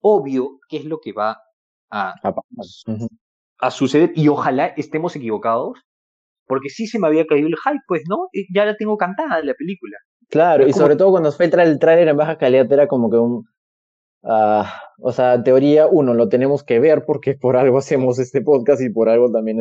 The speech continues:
Speaker 2: tenemos
Speaker 1: Sí,
Speaker 2: que cubrir
Speaker 1: claro,
Speaker 2: absolutamente
Speaker 1: claro.
Speaker 2: todo lo que, todo lo que nos,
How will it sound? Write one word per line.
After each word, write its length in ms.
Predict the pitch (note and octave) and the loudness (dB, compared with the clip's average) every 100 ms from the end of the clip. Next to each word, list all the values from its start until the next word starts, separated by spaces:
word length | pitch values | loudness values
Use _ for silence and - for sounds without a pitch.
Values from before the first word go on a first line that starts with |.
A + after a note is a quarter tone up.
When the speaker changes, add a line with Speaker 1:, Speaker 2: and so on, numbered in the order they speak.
| A2+ | -4
Speaker 2:
tenemos 200 | G#2+ A2+ | -4 -4
Speaker 1:
Sí, 100 | A#2 | -4
Speaker 2:
que 100 | F2+ | -4
cubrir 200 | - G#2 | 0 0
Speaker 1:
claro, 80 | G#2+ | 0
Speaker 2:
absolutamente 540 | - A2 B2+ D3 - - | -2 -2 -2 -4 -10 -12
Speaker 1:
claro. 120 | - | -10
Speaker 2:
todo 0 | E3+ | -6
lo 120 | F3 | -6
que, 80 | - _ | -8 _
todo 220 | G#3 B3 | 2 4
lo 180 | A#3 A#3 | 4 2
que 120 | D#3 | 0
nos, 360 | B2+ A#2 - | -2 -4 -8